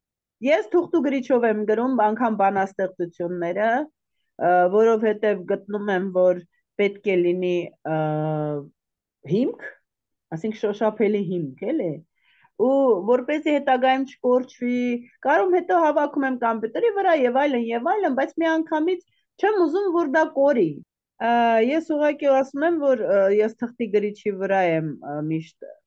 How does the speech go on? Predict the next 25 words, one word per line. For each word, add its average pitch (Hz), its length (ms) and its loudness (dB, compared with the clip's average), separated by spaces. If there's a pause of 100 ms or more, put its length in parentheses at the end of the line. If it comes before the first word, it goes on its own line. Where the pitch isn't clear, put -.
աշխատում, 165 680 -4
որովհետև, 202 760 -2 (520)
ը, 160 180 -4 (220)
ինձ 214 320 -2
դա 190 160 2 (120)
ավելի 180 440 0 (100)
ոնց 175 340 -6
որ 196 180 -6
հոգեհարազատ 180 800 -2
է, 180 80 0
և 180 240 0
ես 175 140 -6
չեմ 247 180 -4
կարողանում 147 440 -4
ստեղծագործել 147 840 -8 (280)
on-line, 220 600 4
ոնց 208 320 0
որ 226 160 4
ասում 220 400 0
են, 175 140 2
ես 233 240 2
պետք 214 240 -2
է 254 80 0
շոշափելի 220 600 2
ստեղծագործեմ, 160 1120 -4